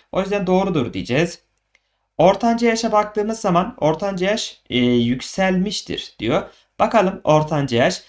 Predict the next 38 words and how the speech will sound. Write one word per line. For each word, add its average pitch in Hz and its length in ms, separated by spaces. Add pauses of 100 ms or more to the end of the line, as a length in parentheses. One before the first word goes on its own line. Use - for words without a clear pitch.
(160)
Özellikle 208 480
yaşlı 175 400
nüfus 208 240
oranının 196 260
artması 185 640
arkadaşlar 165 580
ortanca 180 520
yaşın 175 280
yükselmesini 156 640
sağlamaktadır 117 760
ki 135 240 (200)
bu 110 40
da 202 140
doğru 123 220
bir 113 60
ifade 113 340
zaten. 117 480 (320)
Faal 202 340
nüfus 233 340
oranı 196 400
diğer 196 220
bir 180 80
ifadeyle 165 440
aktif 220 460
nüfus 180 220
oranı 131 240
artmıştır. 120 600 (260)
Biz 190 160
buraya 208 200
artmıştır 190 540
demeyelim 175 400
de 175 180
azalmıştır 143 640
diyelim. 160 200
Çünkü 143 320
doğru 147 260
cevap 151 300
çıkmıyor. - 360